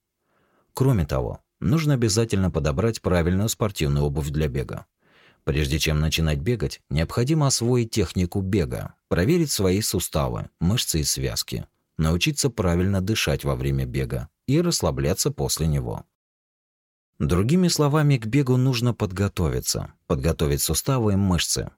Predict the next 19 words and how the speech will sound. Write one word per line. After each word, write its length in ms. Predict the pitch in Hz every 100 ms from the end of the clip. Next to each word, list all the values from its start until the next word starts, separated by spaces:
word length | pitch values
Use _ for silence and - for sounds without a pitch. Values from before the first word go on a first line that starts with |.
| _
потому 340 | - 73 76 71
что 200 | - 73
бег — 380 | 67 104 - - _ -
это 240 | 127 123
достаточно 760 | 95 98 - 101 92 90 - 95
сложное 460 | - 120 85 73
упражнение. 680 | 65 64 71 76 64 53 - - _ _ _ - - -
Обо 220 | - 73 113
всем 280 | - 175
этом 220 | 160 143 123
я 140 | 110
пишу 340 | - 107 - 113
в 100 | -
книге 480 | 101 104 95 92 - -
"Код 200 | 120 101
здоровья 480 | 87 80 78 71
сердца 400 | 71 107 107 -
и 40 | 71
сосудов". 600 | - 69 - 58 55